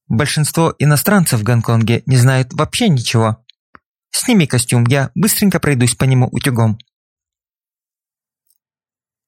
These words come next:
В четверть девятого Прим стоял на автобусной остановке и смотрел через дорогу на привокзальную площадь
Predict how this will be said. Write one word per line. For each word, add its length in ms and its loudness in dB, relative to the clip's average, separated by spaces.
В 80 -6
четверть 400 -2
девятого 420 0
Прим 220 0
стоял 340 0
на 120 2
автобусной 480 0
остановке 540 0
и 80 0
смотрел 400 0
через 260 0
дорогу 300 0
на 120 2
привокзальную 640 0
площадь 500 -2